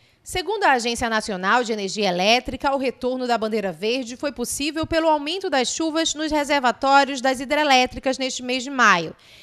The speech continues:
e pela perspectiva de redução do consumo de energia elétrica no país.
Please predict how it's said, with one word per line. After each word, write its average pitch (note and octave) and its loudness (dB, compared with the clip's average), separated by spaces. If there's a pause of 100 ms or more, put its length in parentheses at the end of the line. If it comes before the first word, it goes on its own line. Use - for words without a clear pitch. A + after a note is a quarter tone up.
(140)
e C4+ -2
pela C#4 4
perspectiva C#4+ -4
de C4 -6
redução D#4 0
do D#4 -6
consumo D4 -8
de C4 -8
energia C#4 -4
elétrica B3+ -2
no B3+ -10
país. A#3+ 0